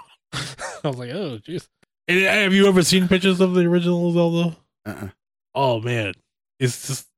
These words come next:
Speaker 1: the whole thing is
Speaker 2: Really?
Speaker 1: creepy as fuck.
Speaker 2: <laughs>
Speaker 1: Like, in this one, they didn't show her too much. Like, you didn't
Speaker 2: Yeah.
Speaker 1: really get a really good shot of her.
Speaker 2: Mm.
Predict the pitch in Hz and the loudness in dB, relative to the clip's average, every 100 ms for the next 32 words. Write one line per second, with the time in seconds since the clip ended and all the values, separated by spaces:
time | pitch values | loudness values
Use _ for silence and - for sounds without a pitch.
0 | 123 117 131 131 120 131 120 117 104 104 | -6 -2 0 0 -2 -4 -4 -4 -6 -10
1 | - 113 139 214 196 _ _ - - 160 | -12 -6 -4 -4 -6 _ _ -12 0 0
2 | 156 156 139 120 - - - - - - | 2 0 0 -2 -6 -14 -18 -18 -20 -18
3 | - 120 - _ _ _ 139 143 208 - | -10 -10 -10 _ _ _ 2 4 2 2
4 | 190 147 127 123 - _ _ _ - 135 | 2 4 2 -2 -8 _ _ _ -6 -2
5 | 139 113 - 113 101 - 104 98 104 - | -2 -2 -4 -4 -4 -10 -12 -10 -12 -12
6 | - 98 - 123 120 120 107 101 101 107 | -16 -14 -4 -2 0 0 -2 -6 -4 -4
7 | 104 101 101 - 110 107 110 110 117 113 | -4 -6 -8 -6 -4 -4 -6 -6 -6 -6
8 | 110 104 | -6 -6